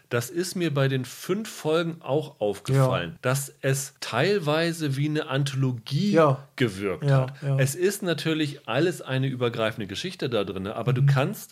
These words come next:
Speaker 1: tatsächlich fast jeder Folge nicht unbedingt ein Filmgenre
Speaker 2: Ja.
Speaker 1: zuordnen, aber eine Art von Film
Speaker 2: Ja.
Speaker 1: zuordnen. Also die erste Folge ist so, äh, was Unheimliches im Wald,
Speaker 2: Ja,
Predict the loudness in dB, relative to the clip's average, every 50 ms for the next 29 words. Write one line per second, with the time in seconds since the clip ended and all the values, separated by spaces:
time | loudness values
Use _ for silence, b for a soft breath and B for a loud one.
0 | b b b -2 -2 0 0 -2 -2 -2 -4 -6 -8 -10 -10 -6 -2 -2 -2 -2
1 | -2 -8 -12 -14 _ _ _ -14 -8 -2 2 4 4 4 4 4 2 2 0 -4
2 | -10 -8 -4 0 2 2 4 2 2 2 4 4 4 2 0 -6 -8 _ 0 0
3 | 2 2 2 4 4 6 6 4 4 0 -4 -8 -10 -14 -8 0 2 4 4 6
4 | 6 4 2 2 0 -2 0 0 0 0 -2 -2 -2 -2 -2 -2 -4 -8 -6 -2
5 | 2 4 4 4 2 2 -2 -6 -6 -4 -2 0 0 0 0 0 0 -2 -4 -4
6 | -4 -4 -2 0 0 0 0 2 2 2 2 2 0 -2 -6 -12 _ _ -2 2
7 | 2 4 2 2 2 0 0 0 0 -2 -2 0 0 0 0 0 0 2 2 2
8 | 2 0 0 -2 -2 -2 -2 -4 -6 -6 -4 -2 0 2 4 4 2 2 B B
9 | B B B 2 4 4 4 4 4 2 2 2 0 -4 -6 -4 -2 0 2 2
10 | 2 2 0 0 0 0 -2 -6 -10 -12 -8 -8 -6 -2 0 2 4 4 4 4
11 | 2 0 0 0 0 0 0 -2 0 -2 -2 -2 -2 -2 0 2 2 2 2 2
12 | 2 0 0 -2 -4 -6 -6 -4 -2 0 2 4 4 4 2 0 -4 -2 0 2
13 | 4 6 6 6 4 2